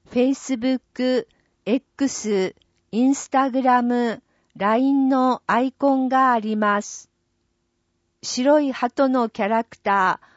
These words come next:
ー、広報さんのイラストがあります。青いベレー帽をかぶり、茶色い靴を履き、水色のノートと鉛筆を持っています。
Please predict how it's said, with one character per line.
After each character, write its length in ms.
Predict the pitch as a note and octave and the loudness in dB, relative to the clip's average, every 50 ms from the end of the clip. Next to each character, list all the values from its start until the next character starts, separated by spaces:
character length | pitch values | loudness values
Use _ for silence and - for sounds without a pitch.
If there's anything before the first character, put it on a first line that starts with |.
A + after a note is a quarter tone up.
| _ _ _ | _ _ _
ー、 40 | - | 0
広 260 | D4 D4 D4 D4+ C#4 | 2 2 2 2 0
報 220 | D4+ D4 C4+ C4+ | 0 2 2 0
さ 280 | C4 - - B3 A3+ A3+ | 0 -2 -4 -4 -2 -2
ん 140 | G#3+ G#3 G#3 | -4 -4 -2
の 260 | G#3 G3+ G3+ F#3+ - - | 0 0 0 0 -2 -4
イ 100 | - G3+ | -6 -4
ラ 160 | G#3+ A#3 A#3+ | -2 -2 -2
ス 160 | B3 - - - | -2 -6 -6 -4
ト 200 | A#3+ A#3 A#3 A3 | -2 -2 0 0
が 180 | A3+ A3 A3 | 0 0 0
あ 80 | G3 F#3+ | 0 -2
り 160 | F#3+ G3 G3+ | -2 -6 -6
ま 240 | G3+ G3 F#3 F#3 G3+ | -4 -2 -2 -4 -4
す。 240 | - - - - _ _ _ _ _ _ _ _ _ _ _ _ _ _ _ _ | -6 -12 -18 -20 _ _ _ _ _ _ _ _ _ _ _ _ _ _ _ _
青 320 | - F3+ G#3 A3+ C#4 D4 C#4+ | 0 2 2 4 4 4 2
い 160 | C#4+ C4+ A3 | 0 -2 -4
ベ 220 | D#3+ - G3 G#3 | -4 -2 -2 0
レ 220 | A#3 C4 C4+ C4+ C4+ | 2 4 4 4 2
ー 20 | |
帽 400 | A#3+ C4+ C#4 C4 C4 B3+ B3 A#3 | 2 2 2 2 2 4 2 2
を 80 | A#3 A#3 | 0 0
か 160 | - A3+ G3+ | -4 -6 -4
ぶ 180 | F#3+ A3+ B3 A#3 | -2 -2 -4 -2
り、 340 | G3+ A3+ A3 G#3+ G#3+ - - _ _ _ _ _ _ | -4 -6 -6 -6 -8 -12 -16 _ _ _ _ _ _
茶 220 | - - A3+ A#3+ | -4 -2 0 0
色 320 | C#4 C#4+ C4 C#4+ C#4+ C#4 | 2 0 0 2 2 2
い 80 | C4 A#3 | 0 -2
靴 420 | - - - - - - C4 C4+ | -6 -12 -20 -16 -10 -6 -2 0
を 160 | B3+ A3 G3+ G3+ | 2 2 2 0
履 160 | - G#3 F#3 - | -2 -8 -10 -10
き、 340 | - - A3 G#3 G3 F#3 - - _ _ _ _ _ _ _ | -12 -10 -10 -8 -8 -10 -12 -16 _ _ _ _ _ _ _
水 360 | F#3 G3+ A3 G#3 - C4 C#4+ | -2 -2 -2 -2 -2 -2 0
色 340 | C#4 C#4 C4+ C#4 C#4 C4+ C4 | 0 0 0 2 2 0 2
の 340 | B3 C4 C4 B3+ B3+ A#3+ - | 0 0 2 2 0 -2 -2
ノ 300 | F#3+ A3 C4+ C#4+ C#4+ C#4+ | -2 0 2 2 2 0
ー 40 | - | 0
ト 140 | - A#3 G#3+ | -2 -4 -4
と 360 | - - G3 F#3 F#3+ F3 - - | -2 0 2 2 2 2 0 -2
鉛 440 | G3 A3+ B3+ C4 C4 - C4 B3 - - | -2 0 0 -2 -2 -4 -6 -8 -8 -8
筆 120 | - B3+ | -6 -2
を 320 | B3+ A#3+ A#3+ A#3+ A#3 - - | 0 2 4 2 2 0 -2
持 160 | F3+ G#3+ A#3 | -2 -2 -2
っ 40 | A#3+ | -2
て 240 | - _ - A3 G#3+ | -4 _ -4 -4 -4
い 140 | G#3 G3 F#3+ | -4 -4 -4
ま 260 | F#3 F3+ F3+ F#3 F#3 | -4 -2 -2 -4 -4
す。 260 | - - - - _ | -6 -12 -18 -20 _